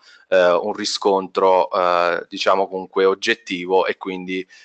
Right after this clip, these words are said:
possiamo anche fare dei backtest, come in questo caso io ho tracciato adesso, eh, le trend line da questo frattale a qui,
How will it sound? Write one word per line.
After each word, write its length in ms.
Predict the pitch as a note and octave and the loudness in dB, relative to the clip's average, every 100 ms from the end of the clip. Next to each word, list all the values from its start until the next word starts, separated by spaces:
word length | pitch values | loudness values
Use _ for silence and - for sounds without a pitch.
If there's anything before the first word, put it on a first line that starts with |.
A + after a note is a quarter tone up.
| _ | _
possiamo 400 | - - G#2 F#2+ | -4 0 2 4
anche 240 | G2 G2 G2 | 2 0 -2
fare 260 | - F#2+ | 2 2
dei 220 | F#2 F#2 F2 | 4 0 -2
backtest, 720 | F2+ - - F#2+ - - - | -6 -6 0 0 -2 -16 -10
come 180 | - G#2+ | -4 -2
in 60 | G#2 | 0
questo 320 | G#2+ - G#2 | -2 -2 -2
caso 420 | - G2+ G2 F#2 | 4 4 4 0
io 160 | F#2+ G#2 | 2 4
ho 200 | F#2+ - | 2 0
tracciato 400 | F#2+ F#2+ G#2 G2 | -8 -2 0 2
adesso, 560 | G2 G#2 - G2+ F2+ - _ _ _ | 2 0 0 0 0 -2 _ _ _
eh, 260 | F#2+ F2+ | 2 4
le 140 | F2+ F#2 | 2 0
trend 260 | G2 G2 | -2 0
line 300 | G2+ G2 F#2 | 4 4 2
da 180 | F2+ G2 | 2 0
questo 300 | - G2+ G2+ | 0 -6 -4
frattale 420 | F#2+ F#2+ G#2 F#2+ | -2 0 2 4
a 60 | G2+ | 2
qui, 360 | - G2+ G2 | 0 -4 -4